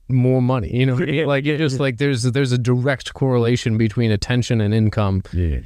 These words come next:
Speaker 1: Period, full stop. Whether you, and the, here's the thing, whether you fucking like it or not. So it's like,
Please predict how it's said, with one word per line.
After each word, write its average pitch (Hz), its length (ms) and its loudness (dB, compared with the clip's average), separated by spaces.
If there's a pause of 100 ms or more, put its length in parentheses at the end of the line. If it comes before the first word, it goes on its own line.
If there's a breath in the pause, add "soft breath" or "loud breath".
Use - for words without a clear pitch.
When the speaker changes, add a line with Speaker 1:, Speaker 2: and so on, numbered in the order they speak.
(520)
Speaker 1:
Period, 135 500 2
full 139 260 0
stop. 127 380 -2
Whether 131 320 0
you, 147 340 2
and 135 280 0
the, 123 300 0
here's 131 220 2
the 110 60 2
thing, 101 360 -2
whether 135 260 0
you 135 140 2
fucking 139 520 -2
like 127 300 -2
it 123 140 0
or 110 100 2
not. 104 360 -2 (920 soft breath)
So 127 420 0
it's 127 220 0
like, 120 200 2